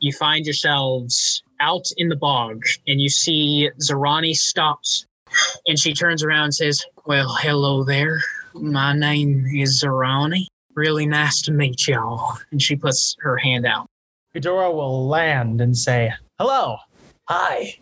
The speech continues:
Speaker 2: Hi there."
Speaker 1: Uh, Ghidorah, I need, I need you to make a perception check for me.
Speaker 2: Alrighty. Oh, sick.
Speaker 1: Oh my god. Yeah, no, you know this.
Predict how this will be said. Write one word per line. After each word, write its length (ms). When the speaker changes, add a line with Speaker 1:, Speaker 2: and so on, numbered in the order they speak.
Speaker 2:
Hi 260
there." 320
Speaker 1:
Uh, 160
Ghidorah, 440
I 60
need, 140
I 120
need 200
you 140
to 160
make 300
a 80
perception 540
check 200
for 160
me. 160
Speaker 2:
Alrighty. 480
Oh, 200
sick. 480
Speaker 1:
Oh 80
my 160
god. 420
Yeah, 320
no, 140
you 180
know 400
this. 280